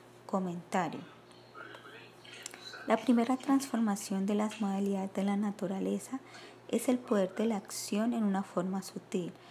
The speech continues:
La primera transformación es conocida como Mahatattva.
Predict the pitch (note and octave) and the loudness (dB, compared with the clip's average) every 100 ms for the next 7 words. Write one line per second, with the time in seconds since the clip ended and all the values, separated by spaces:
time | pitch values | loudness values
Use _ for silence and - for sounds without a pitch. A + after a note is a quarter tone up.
0 | - - - G#3+ - G#3+ A#3 B3 - B3+ | -20 -14 -2 -2 2 2 4 0 2 0
1 | - A3 G3+ G3 F3+ G3 - A3+ G#3 - | 0 0 0 0 0 -2 -2 0 0 0
2 | F3 G#3 - A3+ G#3 F#3+ F#3+ E3+ - E3 | -2 -2 -2 -2 0 0 -2 -6 -4 -6
3 | D#3 - | -6 -14